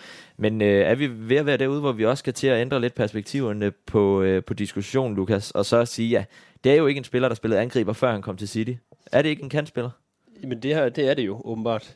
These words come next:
Speaker 2: Altså, det, der er, der er, det er sgu sådan lidt ironisk, at vores, øh, den eneste spiller, vi betragter som en topangriber, han er en bedre kant. Specielt fordi vi har så mange dygtige kantspillere, men han var jo,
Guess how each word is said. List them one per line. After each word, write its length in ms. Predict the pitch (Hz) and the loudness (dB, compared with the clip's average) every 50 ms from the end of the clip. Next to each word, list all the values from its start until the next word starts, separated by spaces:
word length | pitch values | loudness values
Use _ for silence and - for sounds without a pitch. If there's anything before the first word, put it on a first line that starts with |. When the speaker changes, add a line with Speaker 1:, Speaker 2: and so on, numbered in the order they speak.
| - - | -8 -4
Speaker 2:
Altså, 240 | 123 113 117 127 | -4 -4 -4 -4
det, 280 | 123 120 127 104 135 135 | -2 0 0 0 2 4
der 80 | 143 131 | 2 2
er, 140 | 127 120 | 2 0
der 160 | 120 - 143 139 | 0 0 2 2
er, 160 | 151 156 151 | 2 0 -2
det 140 | - 139 131 | -4 -6 -8
er 80 | 143 | -8
sgu 180 | - - - 143 | -8 -10 -10 -10
sådan 220 | - - 131 120 | -8 -8 -6 -4
lidt 120 | 131 143 143 | -4 -4 -2
ironisk, 460 | 135 123 147 147 127 110 104 - - | 0 0 0 0 -2 -6 -8 -8 -8
at 140 | 127 120 110 | -8 -6 -4
vores, 260 | 113 117 113 - - | -4 -6 -6 -6 -8
øh, 400 | - 117 113 113 113 113 101 107 - _ _ _ | -6 -6 -4 -4 -6 -8 -10 -12 -16 _ _ _
den 120 | - 123 123 | -6 -4 -2
eneste 260 | 135 151 147 - 131 | 0 -2 -2 -4 -6
spiller, 260 | 120 - 143 135 143 | -6 -2 -2 0 0
vi 140 | 123 127 127 | 0 -2 -4
betragter 400 | 110 117 - - 127 131 - 113 | -6 -6 -4 -4 -4 -4 -4 -6
som 140 | 107 110 113 | -6 -6 -8
en 60 | 110 | -4
topangriber, 520 | - 135 135 127 110 107 107 117 107 - | -2 -2 0 0 -2 -4 -4 -4 -4 -4
han 120 | 110 120 127 | -4 -4 -4
er 40 | |
en 80 | 127 110 | -4 -2
bedre 200 | 107 120 135 127 | 0 0 0 0
kant. 300 | - - 131 127 123 - _ _ _ _ _ _ _ _ _ | 0 -2 -6 -6 -6 -10 _ _ _ _ _ _ _ _ _
Specielt 240 | - - 120 127 117 | -8 -4 -4 -4 -2
fordi 100 | 127 127 | -2 -4
vi 100 | 117 117 | -2 0
har 140 | 120 131 123 | 0 0 -2
så 120 | - 131 | -2 -4
mange 200 | 117 - 135 131 - | -8 -8 -6 -4 -2
dygtige 300 | 139 135 - - 120 101 | -2 -2 -2 -4 -6 -4
kantspillere, 480 | - 131 131 135 - - 107 92 104 | -4 -4 -4 -4 -6 -6 -6 -6 -6
men 140 | 95 104 98 | -6 -6 -6
han 140 | 107 113 120 | -4 -4 -2
var 100 | 117 107 | -2 -2
jo, 160 | 104 95 | -2 -4